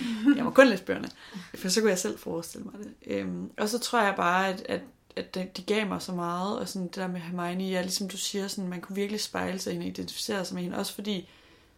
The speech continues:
Speaker 2: øh, for mit vedkommende i hvert fald, jeg startede med, altså jeg lærte mig selv at læse og skrive og regne, inden jeg startede i skole, så det der med, at der var en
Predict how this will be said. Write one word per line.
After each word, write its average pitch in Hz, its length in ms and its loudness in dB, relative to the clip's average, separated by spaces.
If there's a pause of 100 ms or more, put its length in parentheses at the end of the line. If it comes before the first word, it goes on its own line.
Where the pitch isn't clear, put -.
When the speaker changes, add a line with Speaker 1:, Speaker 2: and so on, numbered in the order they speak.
(440)
Speaker 2:
øh, 95 240 2 (1200)
for - 140 -6
mit 214 220 4
vedkommende 185 400 4
i 180 40 -2
hvert 175 100 0
fald, 190 160 0
jeg 196 140 4
startede 185 680 2 (120)
med, 180 240 -2
altså 185 200 -2
jeg 185 100 4
lærte 175 200 2
mig 180 120 -2
selv 87 240 0
at 90 100 -2 (220)
læse 92 440 -2
og 87 180 -4
skrive - 340 -2
og 175 80 0
regne, 180 260 2
inden 202 120 6
jeg 208 100 4
startede 175 280 -2
i - 40 -4
skole, 175 300 -2
så 190 100 -2
det 185 60 -2
der 196 100 2
med, 190 140 2
at 190 60 -6
der 196 60 2
var 185 140 6
en 180 120 2